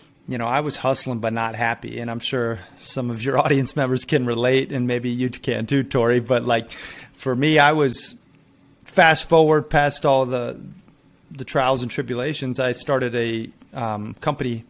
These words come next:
in New York City. It was a tech startup with my brother and my business partner and my best friend, Grant. He and I went all in on this, this tech startup, and we essentially built this algorithm that quantified feedback. And we were soliciting, you know,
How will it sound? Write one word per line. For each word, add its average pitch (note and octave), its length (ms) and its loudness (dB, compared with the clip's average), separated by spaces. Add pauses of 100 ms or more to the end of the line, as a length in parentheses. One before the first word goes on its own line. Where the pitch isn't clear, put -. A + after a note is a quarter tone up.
(120)
in A#2 420 -4 (100)
New C3+ 160 -2
York A#2 220 -2
City. B2+ 220 -4
It A#2 40 -2
was G#2 100 -6
a G#2+ 40 -8
tech - 280 -6
startup A2+ 340 -2
with A#2+ 140 -10
my G#2 80 -6
brother A2+ 380 -2
and G#2+ 100 -6
my G2+ 80 -8
business A2 340 -6
partner G#2+ 400 -6 (440)
and A2+ 100 -8
my G#2 60 -6
best A2 340 -4
friend, A2 340 -6
Grant. A#2 480 -2
He C#3+ 220 -2
and B2 100 0
I A#2+ 280 -2 (420)
went A#2+ 180 -4
all C3 300 4
in B2+ 160 0
on A2+ 160 -2
this, A2 320 -4
this C3 300 -10
tech - 260 -6
startup, A2 420 -4
and G#2+ 100 -10
we A2 120 -8
essentially A#2+ 400 -6
built A#2 240 -4
this A#2 180 -6
algorithm A2+ 640 -2
that G#2+ 180 -6
quantified A2 540 -4
feedback. G#2+ 680 -6 (460)
And A2 600 -6 (380)
we C3+ 160 -2
were A#2+ 260 0
soliciting, B2 800 -4
you C3+ 80 -2
know, A2 220 -4